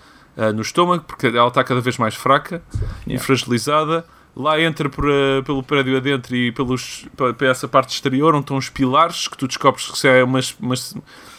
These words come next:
Speaker 1: onde estão umas pessoas crucificadas, basicamente.
Speaker 2: Yeah.
Speaker 1: Ahm, deixadas abandonadas, ah, até morrerem. E a Abby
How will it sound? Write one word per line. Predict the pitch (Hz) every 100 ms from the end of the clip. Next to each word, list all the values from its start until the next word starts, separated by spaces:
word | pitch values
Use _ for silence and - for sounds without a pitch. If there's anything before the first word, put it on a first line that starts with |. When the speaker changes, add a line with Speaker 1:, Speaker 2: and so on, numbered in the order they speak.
| - _
Speaker 1:
onde | 123
estão | 127 143
umas | 139 135 -
pessoas | - 139 -
crucificadas, | - 135 - 185 - 127 147
basicamente. | 123 117 - 120 107 123 - - 123
Speaker 2:
Yeah. | 98 - - _ -
Speaker 1:
Ahm, | 107 110 110 107 107 104 104 101 101 - _ _
deixadas | 127 131 127 123 123 - - - _ _ _ _ _ _ -
abandonadas, | 120 127 127 127 127 -
ah, | 117 117 113
até | -
morrerem. | 120 117 131 123 143 147 - - - - - - -
E | 139 147
a | 147 143 143 - 147
Abby | 156 175 175